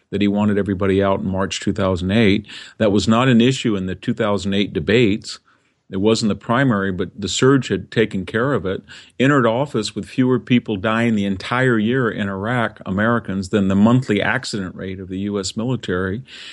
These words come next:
And then Joe Biden declared it, that it would be one of our greatest achievements. And Obama himself said that he was going to leave a secure and self-reliant, uh, Iraq. And he did.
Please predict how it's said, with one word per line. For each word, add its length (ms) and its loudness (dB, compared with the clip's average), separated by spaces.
And 180 6
then 180 6
Joe 220 6
Biden 320 4
declared 420 2
it, 180 0
that 260 0
it 120 2
would 160 2
be 100 4
one 200 2
of 100 -2
our 80 2
greatest 420 2
achievements. 560 0
And 100 2
Obama 400 4
himself 480 4
said 280 0
that 120 2
he 120 2
was 180 0
going 280 4
to 80 4
leave 420 4
a 200 2
secure 720 2
and 280 -6
self-reliant, 1040 0
uh, 300 -4
Iraq. 580 -4
And 160 4
he 120 6
did. 460 2